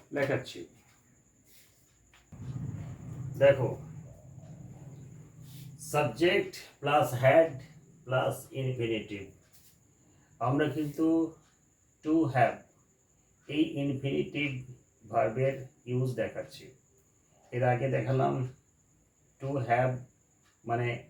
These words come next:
have আর has এর ব্যবহার অর্থাৎ প্রেজেন্ট টেন্সে। এখন তোমাদেরকে দেখাচ্ছি পাস্ট টেন্সে কীভাবে লিখতে হয়। তাহলে লেখা আছে এক নম্বর, আমাকে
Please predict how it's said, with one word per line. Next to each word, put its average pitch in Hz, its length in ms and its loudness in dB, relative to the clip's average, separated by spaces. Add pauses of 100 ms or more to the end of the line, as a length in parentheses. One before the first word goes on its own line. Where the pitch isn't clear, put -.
(120)
have 131 280 4
আর 127 160 6
has 113 220 2
এর 123 140 2
ব্যবহার 123 380 0
অর্থাৎ 120 300 -2
প্রেজেন্ট 113 380 0
টেন্সে। 117 360 -4 (720)
এখন 156 180 -2 (120)
তোমাদেরকে 123 420 2
দেখাচ্ছি 123 340 -2 (160)
পাস্ট 120 300 -2
টেন্সে 127 400 -4
কীভাবে 120 380 0
লিখতে - 340 -10
হয়। - 160 -14 (640)
তাহলে 131 220 0
লেখা 139 280 2
আছে - 140 -4 (100)
এক 127 60 -2 (100)
নম্বর, 147 260 2 (180)
আমাকে 135 320 -2